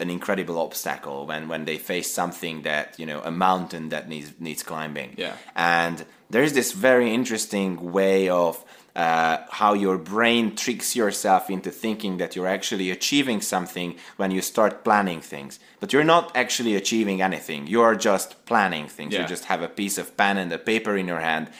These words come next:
Speaker 1: and you are putting down your thoughts. You are, as, as you said it with Trello,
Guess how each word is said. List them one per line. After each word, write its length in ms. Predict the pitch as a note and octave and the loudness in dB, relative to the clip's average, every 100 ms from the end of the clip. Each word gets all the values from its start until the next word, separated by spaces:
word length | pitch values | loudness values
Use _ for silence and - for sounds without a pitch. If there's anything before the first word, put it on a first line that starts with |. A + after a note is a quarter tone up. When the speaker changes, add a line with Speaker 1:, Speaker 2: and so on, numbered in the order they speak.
| - - | -20 -4
Speaker 1:
and 200 | F2+ F2 | -2 0
you 100 | F2 | 4
are 100 | E2+ | 2
putting 460 | - - A2+ G#2+ F#2+ | 2 2 2 2 2
down 240 | F2+ F2 | 2 2
your 160 | E2 D#2+ | -2 -6
thoughts. 540 | - F#2 D#2+ D2+ - - - - | 0 4 4 0 -8 -14 -16 -2
You 160 | F#2 | 4
are, 320 | F2+ F2 F2 - | 6 6 4 2
as, 220 | F2+ F2 F#2 | 0 0 -2
as 180 | F2 | -2
you 60 | E2+ | -2
said 240 | - G2+ | -2 0
it 100 | G2 | 0
with 140 | F2 F2 | -2 -4
Trello, 500 | - C#3 A#2 G#2 | 4 6 8 6